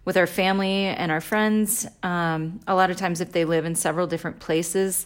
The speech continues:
and we're feeling disconnected and we want to know how everyone is doing, but we have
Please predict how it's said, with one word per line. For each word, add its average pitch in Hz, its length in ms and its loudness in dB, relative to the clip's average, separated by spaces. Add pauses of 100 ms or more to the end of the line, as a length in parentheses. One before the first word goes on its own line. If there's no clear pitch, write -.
(880)
and 190 320 2
we're 185 80 4
feeling 185 380 0
disconnected 175 680 -2
and 160 100 -2
we 160 80 0
want 156 240 0
to - 100 -6
know 151 160 0
how 143 160 -2
everyone 143 380 -2
is - 160 -8
doing, 254 580 4
but 175 160 2
we 180 120 2
have 160 360 2